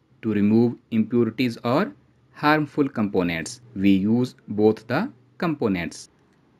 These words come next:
अब हम जान गए हैं कि मिश्रण के अवयवों को अलग क्यों करते हैं। Now we have come to know that why we separate different components of a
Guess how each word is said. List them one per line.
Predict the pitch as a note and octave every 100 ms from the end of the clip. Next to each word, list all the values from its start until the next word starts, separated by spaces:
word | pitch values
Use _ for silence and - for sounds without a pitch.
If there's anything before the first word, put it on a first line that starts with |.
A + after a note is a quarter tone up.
| -
अब | F3 C3+
हम | A#2 G#2
जान | G#2 F#2+ G2
गए | G2 G2+
हैं | G2 G#2 E3+ - _ _ _ _
कि | A2
मिश्रण | G#2 G#2 G#2+ G2+
के | F#2+ G2
अवयवों | - G2+ F#2+ F2+ F2+
को | F2 C3+ G#3+ C#4+ _ _ -
अलग | F3+ G3 G3+ -
क्यों | D3
करते | C#3 G2+ - F2
हैं। | F2+ E2+ - _ _ _ _ _ _ -
Now | G2+ F#2+ F#2 G2 - _ A2+
we | E3+
have | C#3 C#3 C#3 -
come | C3 D3 C#3
to |
know | A#2 C3 A#3 - _ _ F#2+
that | F#2 F#2 F#2+ _ _ _ -
why | F#2 A#2+ D3+
we | C3 A#2+ -
separate | G#2 - C3 - - - A2+
different | D3+ - D#3 D#3 -
components | C3+ C3 B2 A#2+ A2+ -
of | G#2+ -
a | G#3